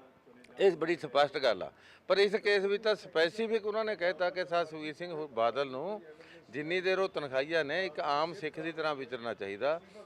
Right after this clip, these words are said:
ਇੱਕ ਨਿਮਾਣੇ ਸਿੱਖ ਦੀ ਤਰ੍ਹਾਂ ਵਿਚਰਨਾ ਚਾਹੀਦਾ। ਉਹਦਾ ਸਪਸ਼ਟ ਭਾਵ ਆ ਪੰਥਕ ਭਾਸ਼ਾ ਦੇ ਵਿੱਚ ਕਿ ਉਹਨਾਂ ਨੂੰ, ਅ, ਸ਼੍ਰੋਮਣੀ ਅਕਾਲੀ ਦਲ ਦੀ ਪ੍ਰਧਾਨਗੀ ਤੋਂ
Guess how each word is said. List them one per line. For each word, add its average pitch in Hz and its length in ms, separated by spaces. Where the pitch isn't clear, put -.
ਇੱਕ 165 140
ਨਿਮਾਣੇ 160 400
ਸਿੱਖ 151 240
ਦੀ 165 140
ਤਰ੍ਹਾਂ 160 200
ਵਿਚਰਨਾ 123 420
ਚਾਹੀਦਾ। 104 460
ਉਹਦਾ 196 240
ਸਪਸ਼ਟ 180 500
ਭਾਵ 175 300
ਆ 151 60
ਪੰਥਕ 185 480
ਭਾਸ਼ਾ 160 380
ਦੇ 113 120
ਵਿੱਚ 107 260
ਕਿ 175 100
ਉਹਨਾਂ 196 360
ਨੂੰ, 180 440
ਅ, 151 340
ਸ਼੍ਰੋਮਣੀ 151 460
ਅਕਾਲੀ 143 280
ਦਲ 135 240
ਦੀ 143 300
ਪ੍ਰਧਾਨਗੀ 127 480
ਤੋਂ 170 200